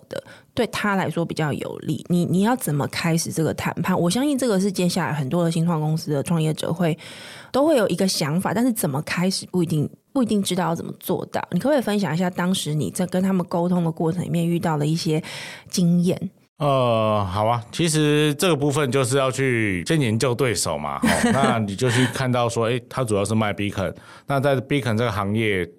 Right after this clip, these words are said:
Speaker 2: 就是去探听一下说，诶，你这个是真的是自己做的还是买别人的？
Speaker 1: 对，因为其实 Beacon 好像也蛮竞争激烈的，对不对？
Speaker 2: 对，因为其实大部分台湾你看到大概有八成的 Beacon 应该都是从中国那边买过来的啦。
Speaker 1: 对。
Speaker 2: 好，那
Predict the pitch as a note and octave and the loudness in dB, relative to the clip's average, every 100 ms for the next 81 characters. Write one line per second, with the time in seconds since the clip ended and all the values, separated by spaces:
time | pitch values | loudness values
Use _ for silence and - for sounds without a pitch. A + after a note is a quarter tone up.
0 | _ B2+ G#2+ A2 G2+ C3+ C3+ A#2 G2 G#2 | _ -2 0 -2 -2 -4 -2 -4 -2 -2
1 | F#2+ G2 F#2+ C#2+ A2 G2+ F2 E2+ A#2 G#2+ | 0 -2 -2 -6 -6 -4 -4 0 0 0
2 | A2+ A2+ A2 A2 G2+ A2+ E2+ G#2 F#2 E2+ | 0 0 0 0 -2 -2 0 0 0 0
3 | G#2+ F#2 D#2 D#2 - F2+ F2 C#2+ D2+ - | 0 0 -2 -4 -2 -2 -2 -4 -4 0
4 | G#3 B3 C4+ A3 G3+ G#3 F#3 D#3 F#3 D3+ | 2 2 2 0 0 2 2 2 0 0
5 | A2+ - C3 C#3+ C3 - - - - - | -2 -2 -2 0 -2 -6 -8 -6 -8 -10
6 | - - - D3 C3+ D3+ C3+ B2+ B2+ C3+ | -14 -8 0 2 2 2 2 2 0 0
7 | C#3 C3+ C3+ A#2 A2 A#2 B2+ G#2 - A#2 | -2 0 -2 -2 0 0 0 -2 -2 0
8 | A#2 A2 - _ D3 C#3+ A#2 - B2 B2 | 2 0 -8 _ -2 0 0 2 2 2
9 | - D#2 D#2+ D#2+ G#2+ G2+ F2 F#2 A2+ A2+ | -2 -4 -4 -4 -4 -4 -2 0 0 0
10 | G#2+ G#2 F#2+ F#2 A2 G#2+ F2+ F2+ G2+ G#2 | 0 0 -2 0 -2 -2 -2 0 0 0
11 | D#2+ - G2+ - - - - - E3 D3 | -2 -2 -4 -4 -6 -8 -6 -2 -2 -2
12 | - E2+ E2+ B2 A#2 | -2 0 2 0 0